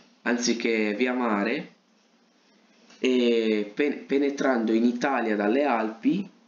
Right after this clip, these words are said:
e assoldando le popolazioni italiche e galliche contro Roma. Nuova fu anche la via scelta da Annibale per attuare il suo piano, cioè, come ho detto prima,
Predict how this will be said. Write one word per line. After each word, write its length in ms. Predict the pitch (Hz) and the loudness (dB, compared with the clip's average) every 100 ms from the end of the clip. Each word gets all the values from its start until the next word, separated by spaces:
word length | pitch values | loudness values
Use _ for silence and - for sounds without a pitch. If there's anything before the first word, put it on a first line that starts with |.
| _ _ | _ _
e 200 | 120 117 | 0 2
assoldando 1080 | 117 - 175 175 147 135 131 135 143 147 - - _ _ _ _ _ _ _ _ | 2 0 0 0 0 0 0 0 0 -2 -4 -16 _ _ _ _ _ _ _ _
le 160 | - 120 | -6 -2
popolazioni 840 | 131 127 127 123 - 131 120 110 - | -2 -2 0 0 0 2 2 -2 -2
italiche 800 | 151 - 123 123 123 - 123 - | -4 0 0 2 0 0 -2 -2
e 180 | 113 | -4
galliche 840 | 127 110 104 110 101 107 107 104 - _ _ _ _ _ _ _ _ _ _ _ _ _ | -2 -2 0 -2 -4 -2 -4 -6 -12 _ _ _ _ _ _ _ _ _ _ _ _ _
contro 400 | - 120 113 110 | -2 -2 2 2
Roma. 500 | 104 98 95 98 95 - _ _ _ _ _ _ _ _ - _ _ _ _ - _ | 2 2 0 0 -2 -10 _ _ _ _ _ _ _ _ -20 _ _ _ _ -20 _
Nuova 320 | 143 170 202 | -2 2 2
fu 160 | 196 151 | 0 0
anche 260 | 196 190 151 | 0 0 0
la 140 | 143 | 0
via 320 | 151 160 151 | -4 0 0
scelta 380 | - 139 131 123 | 2 0 0 0
da 100 | 127 | 2
Annibale 560 | 131 165 147 127 117 113 | 2 4 2 2 0 0
per 240 | 113 110 | -2 -2
attuare 400 | 110 - 113 110 | -4 0 0 0
il 40 | |
suo 200 | 101 101 | 0 -4
piano, 460 | 101 107 92 92 - _ _ _ _ _ _ - | -2 -4 -4 -6 -8 _ _ _ _ _ _ -8
cioè, 240 | 131 131 | -4 -2
come 180 | 113 110 | -2 0
ho 40 | |
detto 260 | 117 120 156 | 0 0 -2
prima, 520 | 135 131 135 151 - | 2 2 2 0 -4